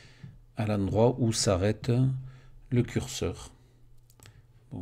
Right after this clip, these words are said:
on peut déplacer aussi sur la grille. C'est important notamment pour les téléphones portables ou pour d'autres, euh,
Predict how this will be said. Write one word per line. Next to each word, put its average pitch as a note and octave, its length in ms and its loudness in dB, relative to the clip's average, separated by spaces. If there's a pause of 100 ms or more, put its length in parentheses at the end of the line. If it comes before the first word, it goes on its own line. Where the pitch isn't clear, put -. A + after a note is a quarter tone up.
on F2+ 140 -6
peut F2+ 140 -8
déplacer F2+ 680 -4
aussi G#2 320 -6
sur G2 240 -2
la E2+ 140 -2
grille. F2+ 520 -4 (680)
C'est - 260 4
important G#2+ 460 8
notamment A2+ 760 6 (380)
pour A#2 180 6
les G#2+ 140 6
téléphones F#2+ 440 2
portables G#2 600 0
ou G#2 180 4
pour - 300 -8
d'autres, G2+ 420 2
euh, F2 300 2